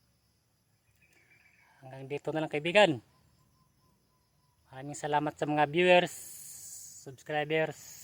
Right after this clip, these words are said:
sa patuloy suporta ng aking munting channel.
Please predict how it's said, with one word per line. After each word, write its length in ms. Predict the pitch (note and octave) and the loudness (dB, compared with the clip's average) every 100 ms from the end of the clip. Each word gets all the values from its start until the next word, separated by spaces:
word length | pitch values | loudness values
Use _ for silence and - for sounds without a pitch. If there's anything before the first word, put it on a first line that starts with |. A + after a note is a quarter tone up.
| - - _ _ _ _ _ | -20 -20 _ _ _ _ _
sa 480 | _ C#3+ C3 B2 B2+ - | _ -8 -6 -6 -8 -8
patuloy 400 | D3 - D#3 D#3+ | -12 -6 -4 -4
suporta 420 | - - D#3 - D#3 | -8 -6 -6 -2 -2
ng 60 | |
aking 260 | D3+ D#3 D#3 | 0 0 0
munting 240 | D3+ D3 C#3+ | 0 -4 0
channel. 340 | D3+ D#3 D3 | 0 2 -2